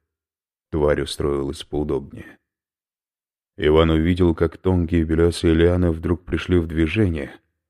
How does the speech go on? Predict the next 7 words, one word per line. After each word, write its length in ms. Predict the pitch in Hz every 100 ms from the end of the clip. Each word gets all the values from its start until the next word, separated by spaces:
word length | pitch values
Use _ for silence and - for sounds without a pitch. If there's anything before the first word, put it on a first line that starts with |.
| _
Бросок. 680 | - 82 78 98 107 - _ _ _ _ _ _ _ _ _ _ _ _
Оплетённая 840 | - 71 78 78 - 113 120 110 104
белыми 520 | 90 107 104 101 95
нитями 500 | 92 107 104 95 92
чёрная 500 | - 95 95 90 85
тварь 380 | - 78 87 80
забилась, 840 | 80 80 78 82 73 - -